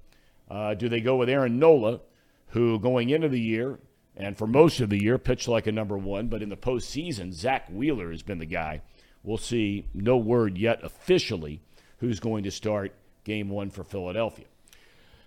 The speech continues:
All right, guys, uh, you know, one thing we were talking about, getting back to Burrow for a minute, winning the Offensive Player of the Week back-to-back weeks. Uh, it was pointed out, I think, by Paul Dehner Junior from The Athletic. I want to give him credit for looking this up. It's not us.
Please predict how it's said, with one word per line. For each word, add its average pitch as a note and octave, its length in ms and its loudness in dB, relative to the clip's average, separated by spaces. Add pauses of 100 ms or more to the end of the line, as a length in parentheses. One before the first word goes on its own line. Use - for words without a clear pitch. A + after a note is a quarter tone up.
(340)
All G3+ 160 12
right, G3+ 220 12
guys, E3+ 400 8
uh, D3+ 300 10
you F3 140 2
know, E3 80 10
one G#3 260 4
thing G3+ 240 -2
we F#3 80 6
were E3+ 80 4
talking D#3+ 500 4
about, A2+ 380 2
getting D3 200 -4
back C3+ 220 0
to A#2 60 -6
Burrow B2+ 420 2
for A2+ 260 -4
a G#2+ 40 -4
minute, G#2 300 -6
winning C3 260 -4
the A2+ 140 -2
Offensive B2+ 500 -2
Player A#2+ 260 -2
of G#2 60 -4
the G2 60 -6
Week A#2+ 300 -6
back-to-back A2 640 -4
weeks. - 460 -8 (460)
Uh, A2 220 -2
it A#2+ 60 -6
was A#2 180 -6
pointed F#3 400 -4
out, C#3 260 2
I A2+ 120 -2
think, G3+ 520 -8
by B2 200 2
Paul D3 480 0
Dehner B2+ 320 -4
Junior A2+ 340 -6
from G2+ 180 -10
The F#2+ 120 -8
Athletic. F#2+ 480 -10 (840)
I G#2 60 -6
want A2+ 140 -2
to A2 40 -4
give A2 160 -4
him G#2 160 -8
credit F2 400 -8
for F2+ 80 -12
looking F#2 280 -8
this F#2 200 -8
up. D#2 260 -10
It's - 160 -16
not G2+ 220 -4
us. - 260 -12